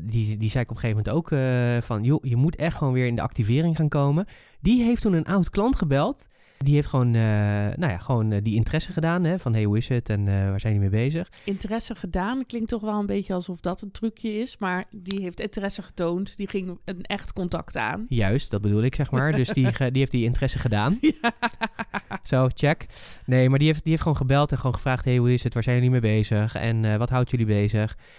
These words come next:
Speaker 1: En het toffe was, is dat hij gewoon de volgende dag werd opgebeld doordat ze zeiden van: "Ja, weet je, super dat je me be-, dat je ons belde. Je belde echt precies op tijd, want wij waren bezig, zeg maar, met, met een verandering in onze organisatie. De vorige keer heb je ons er ook goed bij geholpen.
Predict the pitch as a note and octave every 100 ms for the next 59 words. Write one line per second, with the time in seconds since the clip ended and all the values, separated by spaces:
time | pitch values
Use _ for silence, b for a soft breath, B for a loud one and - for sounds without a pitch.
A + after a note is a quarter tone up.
0 | B B - D#3+ - C#4 D#3 B2 F3 F3+
1 | F#3+ F#3+ - F#3 E3+ B3+ C4 F3+ D#3 D3+
2 | - C3+ A#3+ - D#3 A#2 G#2+ B2+ D3 C#3
3 | C#3 - - C#3 C3 - E3 - A#2+ -
4 | D#3+ D#3 - D3+ D3 D3 C3+ C3+ C#3 C#3
5 | - B2+ B2 G#3 D3 A#2 C#3+ F3+ F#3+ -
6 | - - A#3 B2+ G#3+ F3 C#3+ C#3+ D#3 D#3
7 | C#3+ C#3 D#3+ D3+ C#3 C3+ C3 B2+ C3 -
8 | B B B C3 C3+ D3 D#3 E3 C#3+ B2
9 | A#2+ A#2 A#2+ A#2+ A#2 E3 E3+ - A2 C3+
10 | D3 C4+ - E3 - E3+ F#3 F#3 B3+ D3+
11 | A2+ A2+ - G2+ F#2+ G2 G#2+